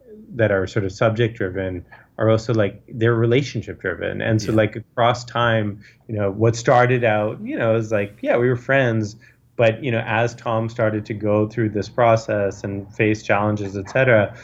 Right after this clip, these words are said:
Speaker 1: like, I, I was there, and I was in his car, I was in his house, <laughs> I
Speaker 2: Mm-hmm.
Speaker 1: was, like, witnessing all of these things. And so, like, you know, our relationship grew, and I think that the film Tom versus Time, which is a docuseries,
Speaker 2: Yeah.
Speaker 1: you know,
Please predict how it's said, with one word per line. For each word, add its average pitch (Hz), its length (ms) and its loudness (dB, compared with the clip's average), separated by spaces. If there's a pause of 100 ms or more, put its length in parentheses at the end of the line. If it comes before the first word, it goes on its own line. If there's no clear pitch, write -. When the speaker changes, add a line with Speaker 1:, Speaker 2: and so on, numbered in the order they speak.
(240)
Speaker 1:
like, 110 320 -2
I, 104 460 2 (220)
I 107 120 0
was 107 140 0
there, 107 380 2
and 107 100 -4
I 107 60 -2
was 101 160 -6
in 139 100 2
his 131 140 -2
car, 147 280 4
I - 20 2
was 107 140 -2
in 147 120 -2
his 135 120 -4
house, 131 300 0
<laughs> - 20 -4
I 135 40 -2
Speaker 2:
Mm-hmm. 175 160 4
Speaker 1:
was, 143 220 -2
like, 156 200 -12
witnessing 156 420 -4
all 127 140 2
of 123 140 -2
these 123 200 0
things. 135 340 -2 (340)
And 131 160 4
so, 143 140 4
like, 120 320 4
you 135 120 0
know, 117 100 2
our 113 220 4
relationship 120 760 0
grew, 101 300 -2
and 107 140 2
I 104 60 0
think 110 240 -2
that 131 260 -2
the 104 80 0
film 123 680 2 (200)
Tom 113 200 4
versus 110 320 0
Time, 104 480 -2
which 98 160 -12
is 98 100 -8
a 101 60 0
docuseries, 107 920 2
Speaker 2:
Yeah. - 140 -18 (120)
Speaker 1:
you - 100 0
know, 101 200 2